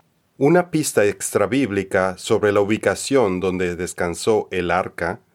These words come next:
la encontramos en la epopeya de Gilgamesh, escrita alrededor del año seiscientos cincuenta antes de Cristo, identificando al monte Nisir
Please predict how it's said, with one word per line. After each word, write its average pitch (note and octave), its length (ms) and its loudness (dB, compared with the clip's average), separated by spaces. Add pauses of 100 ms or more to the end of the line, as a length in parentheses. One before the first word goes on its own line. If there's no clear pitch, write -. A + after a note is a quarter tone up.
(100)
la A#2 120 2
encontramos C3+ 800 0
en A#2+ 100 2
la A#2 60 4
epopeya A2 560 -2
de G#2 160 -2
Gilgamesh, G2+ 800 -4 (260)
escrita G2+ 840 -4
alrededor G#2+ 800 2
del A2 180 2
año G2 360 0 (100)
seiscientos A2+ 580 -2
cincuenta G#2+ 560 -2
antes F2+ 280 -4
de F2+ 140 -4
Cristo, - 560 -8 (420)
identificando A#2 1160 0
al F#2+ 180 0
monte F#2+ 420 0
Nisir A#2+ 680 -2